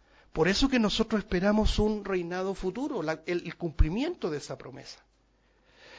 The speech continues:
Bien, yo quiero solamente que veamos rápida, eh, mire, yo, una vez me dijo un hermano, "Mientras más la veo, me va quedando más claro". Algunas diapositivas que la hemos presentado más de una vez, que tiene que ver con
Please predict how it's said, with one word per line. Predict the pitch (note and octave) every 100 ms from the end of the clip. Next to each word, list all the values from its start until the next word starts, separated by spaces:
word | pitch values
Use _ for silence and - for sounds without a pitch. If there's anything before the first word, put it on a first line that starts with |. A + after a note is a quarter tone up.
| -
Bien, | D3+ B3+ - - _ -
yo | D#3+ B3
quiero | E4 D#4
solamente | D4+ C4+ A#3+ C4+ C4
que | G#3+ G3
veamos | F#3 G#3+ A3 D#3+
rápida, | F#3+ F#3+ E3+ D#3
eh, | - E3 - -
mire, | F#3 E3 C#3+
yo, | C#3 -
una | D3+ D3+
vez | D#3
me | D#3
dijo | D#3+ D#3
un | C#3
hermano, | C3 D#3+ D3 - -
"Mientras | - D3+ D3+ C#3
más | C#3+ F3+
la | F3
veo, | D#3 F#3+
me | D3+ D3
va | D#3+
quedando | D3+ C#3 D3+ C#3
más | C3 -
claro". | - - - - - _ _ _ _ _ _ - - -
Algunas | E3+ F#3 C4+
diapositivas | B3 A#3 G#3+ G3 A#3 A#3+
que | G#3
la | G3
hemos | G3
presentado | F#3+ F3+ D3+ C#3 G3+ G3+ E3+
más | F3+ D#3+
de |
una | D3+ C#3+
vez, | F3 - - -
que | D3
tiene | F#3+ G3
que | E3+
ver | E3+ G3
con | F#3+ F#3+